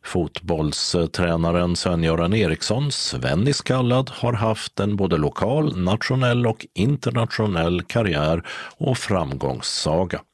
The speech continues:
i Göteborg, i Italien, i England, många andra ställen och senast Filippinerna. Det finns flera talboksinläsningar av böcker om och av honom.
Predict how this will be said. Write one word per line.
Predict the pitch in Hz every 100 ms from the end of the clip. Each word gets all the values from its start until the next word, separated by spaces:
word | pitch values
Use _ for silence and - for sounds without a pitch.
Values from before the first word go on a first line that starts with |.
| -
i | 135
Göteborg, | 139 - 117 139 92 - - -
i | - 147 143
Italien, | - 120 120 104 - -
i | 147 131
England, | 110 120 110 101 104 - - - - - -
många | 110 117 104 101
andra | 101 92 90
ställen | - 98 85 87 -
och | 78 71
senast | - 98 64 65 -
Filippinerna. | - 69 - - 87 98 92 82 - _ _ -
Det |
finns | - 139 139
flera | - 139 147 107
talboksinläsningar | 104 87 69 73 71 - - 80 73 73 73 - 85 80
av | 85 80
böcker | 87 - - -
om | 85 131 160 -
och | 98 - 104
av | 139 - -
honom. | 80 60 60